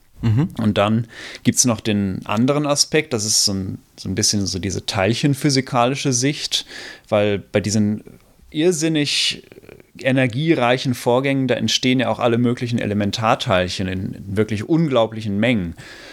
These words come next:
Speaker 2: Und, äh, wenn wir das schaffen, das genauer zu untersuchen, dann, dann können wir viel über die Teilchen und die Wechselwirkungen lernen, wo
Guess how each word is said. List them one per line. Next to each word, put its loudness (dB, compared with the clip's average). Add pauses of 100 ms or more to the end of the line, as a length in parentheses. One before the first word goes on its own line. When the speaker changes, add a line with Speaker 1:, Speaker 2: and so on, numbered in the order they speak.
(160)
Speaker 2:
Und, -2
äh, 0
wenn 2
wir 2
das -2
schaffen, 0 (160)
das 2
genauer 2
zu -6
untersuchen, -2
dann, -4 (580)
dann -2
können 2
wir 0
viel 0
über 0
die -2
Teilchen 0
und 0
die 0
Wechselwirkungen 2
lernen, 2
wo 2